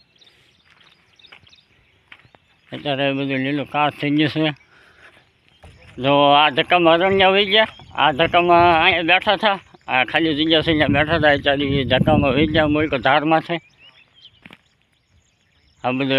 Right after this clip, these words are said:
અડખે પડખેનો નજારો છે મંદિરનો. એટલે બધું લીલુંછમ થઈ ગયું છે અને દર્શન કરવા, દર્શન કરીને નવરા બેઠા છે. હાલો, તમને મેં કીધું, બીડનો નજારો દેખાડું.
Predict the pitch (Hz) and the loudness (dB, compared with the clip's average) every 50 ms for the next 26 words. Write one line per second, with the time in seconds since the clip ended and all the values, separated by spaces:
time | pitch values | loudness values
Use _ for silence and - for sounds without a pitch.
0 | 135 147 147 - - 147 131 143 147 131 - 147 143 143 143 135 135 139 135 147 | 2 2 0 -2 -4 -6 -2 -2 -4 -2 -2 -4 -2 -2 -2 -2 -4 -2 -2 -2
1 | 147 139 143 139 135 151 151 147 143 _ _ _ _ _ _ _ _ _ - 123 | -2 0 -2 -6 -4 -4 -6 -6 -8 _ _ _ _ _ _ _ _ _ -8 -4
2 | 139 143 135 139 139 143 143 147 143 _ _ _ _ _ _ _ _ _ _ _ | -4 -2 -2 -2 -2 -2 -4 -4 -6 _ _ _ _ _ _ _ _ _ _ _
3 | _ _ _ _ _ _ _ _ _ _ _ _ _ _ _ _ _ _ _ _ | _ _ _ _ _ _ _ _ _ _ _ _ _ _ _ _ _ _ _ _
4 | - - - - 170 180 190 185 185 202 190 196 196 185 185 196 202 196 180 - | -20 -18 -16 -12 -6 -4 -4 -2 -2 -4 -2 -2 -2 0 0 -2 0 -2 0 0
5 | 208 202 196 165 190 208 208 202 208 208 208 - 220 208 190 190 190 190 190 190 | 0 0 0 -2 -2 -4 -2 -2 -4 -2 0 2 2 2 2 2 0 2 2 4
6 | 190 185 185 185 185 165 - - _ _ _ _ _ _ _ _ _ _ _ _ | 4 6 6 4 4 2 -2 -12 _ _ _ _ _ _ _ _ _ _ _ _
7 | _ _ _ _ _ _ _ _ _ _ _ _ _ _ _ _ _ _ _ _ | _ _ _ _ _ _ _ _ _ _ _ _ _ _ _ _ _ _ _ _
8 | _ _ _ _ _ _ - 139 170 165 - 196 170 156 175 175 180 190 190 185 | _ _ _ _ _ _ -6 -6 -4 -4 -4 -6 -4 -4 -2 0 2 4 4 4
9 | 160 151 170 180 170 180 170 151 143 165 170 180 165 156 165 170 170 160 156 151 | 2 0 -2 -2 -4 -4 -6 -4 -4 -4 -2 -2 -2 0 0 0 0 0 0 0
10 | 160 165 165 147 - 170 143 143 160 147 151 156 165 160 151 139 139 147 151 147 | 2 0 -2 0 -2 -6 -6 -4 -4 -2 -2 -2 -2 -4 -6 -6 -6 -6 -6 -4
11 | 143 143 147 147 147 151 143 139 139 131 135 143 147 147 147 139 131 123 135 143 | -2 -2 -2 -2 -4 -6 -6 -6 -6 -4 -4 -2 -2 -2 -2 -2 -4 -4 -6 -4
12 | 131 156 151 139 139 131 139 147 - 160 151 151 156 139 | -2 -2 -2 0 -2 -2 -2 -4 -2 -2 -2 -2 -2 -4